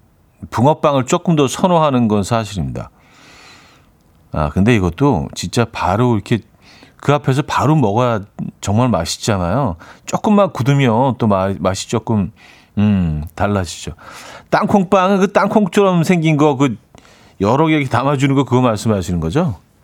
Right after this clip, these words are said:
음. 아, 그것도 고소하죠. 예. 맞아요. 이런 먹거리들이, 겨울 먹거리들이 아주 매력적으로 보이는 그런 계절이 다가왔습니다.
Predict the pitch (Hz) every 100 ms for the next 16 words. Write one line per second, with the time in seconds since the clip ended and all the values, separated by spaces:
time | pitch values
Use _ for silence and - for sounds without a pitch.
0 | - 69 67 - - - 110 160 - 104
1 | 135 170 143 123 151 - 95 90 87 82
2 | 85 _ - - - - - - - -
3 | - - - - - - - - - -
4 | - _ 101 98 92 90 110 107 98 117
5 | 101 90 85 104 123 - - - 101 131
6 | 127 107 - 120 113 110 110 104 104 117
7 | 123 - _ - 80 90 82 95 104 -
8 | 104 98 92 90 87 85 82 - 101 101
9 | 98 104 95 92 85 87 82 - 67 -